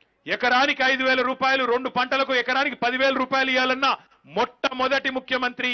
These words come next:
యాభై వేల కోట్లు రైతు బంధు ద్వారా మీ అకౌంట్లలో వేసిన మొదటి ముఖ్యమంత్రి కేసీఆర్ మాత్రమే భారతదేశ చరిత్రలో. ఒక రైతు చనిపోతే ఆ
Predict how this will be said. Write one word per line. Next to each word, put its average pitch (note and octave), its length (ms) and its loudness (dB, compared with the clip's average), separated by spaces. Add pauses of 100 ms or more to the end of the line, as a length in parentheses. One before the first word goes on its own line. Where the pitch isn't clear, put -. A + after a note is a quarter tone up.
(140)
యాభై B3 260 2 (100)
వేల A#3+ 160 0 (140)
కోట్లు E4 340 0 (400)
రైతు G#3+ 320 -8
బంధు A3+ 220 -4 (220)
ద్వారా G#3 240 0 (380)
మీ F#3+ 80 -8 (140)
అకౌంట్లలో A3+ 540 -4
వేసిన G#3 240 -10 (100)
మొదటి G3 300 -8
ముఖ్యమంత్రి F#3+ 480 -8 (340)
కేసీఆర్ F3+ 580 -8
మాత్రమే F3+ 380 -8 (120)
భారతదేశ D#3 420 -8 (440)
చరిత్రలో. G#3+ 440 -4 (840)
ఒక F#3 80 -4 (100)
రైతు A3+ 280 -2
చనిపోతే A#3+ 440 0 (680)
ఆ - 20 0